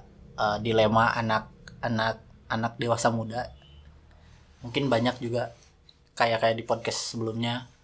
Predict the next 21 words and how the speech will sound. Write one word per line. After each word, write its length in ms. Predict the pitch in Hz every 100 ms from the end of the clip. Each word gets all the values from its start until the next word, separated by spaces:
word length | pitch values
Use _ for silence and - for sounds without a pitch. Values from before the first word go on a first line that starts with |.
| -
orang 240 | 120 117
nge-mention 480 | 117 113 110 123 123
kalau 400 | 120 113 117 117 - - - - - - _ -
kalau 160 | 120
orang 240 | 120 120 131
yakin 320 | 117 135 131
kalau, 400 | 131 117 117 113 - - -
kalau 340 | - 117 117 117 120 117 117 110 -
di 160 | 113 113
luar 240 | 113 113
sana 240 | - 117
masih 240 | 120 117 117
banyak 240 | 113 110
yang 80 | 117
kayak 240 | 117 113
orang 320 | 113 117 120 120 _ _ _ -
yang 160 | 113
melakukan 420 | 117 - 110 117
sesuatu 460 | 120 117 131 117 -
karena 320 | 113 113 110
kebutuhan, 560 | 110 113 110 113 117